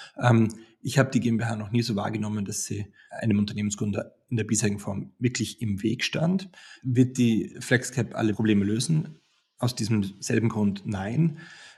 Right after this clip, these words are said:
Ich glaube, wir müssen ansetzen bei der Kapitalaktivierung in Österreich. Äh, da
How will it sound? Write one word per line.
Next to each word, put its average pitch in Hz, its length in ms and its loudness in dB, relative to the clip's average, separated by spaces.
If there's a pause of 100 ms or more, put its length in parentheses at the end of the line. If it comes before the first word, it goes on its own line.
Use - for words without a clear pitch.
(220)
Ich - 180 -6
glaube, 139 520 6
wir 131 120 0
müssen 131 260 2
ansetzen - 880 -2 (300)
bei 120 220 -4
der 107 300 -2
Kapitalaktivierung 107 1200 0
in 110 120 -6
Österreich. - 600 -6
Äh, - 300 -14 (1040)
da - 100 -4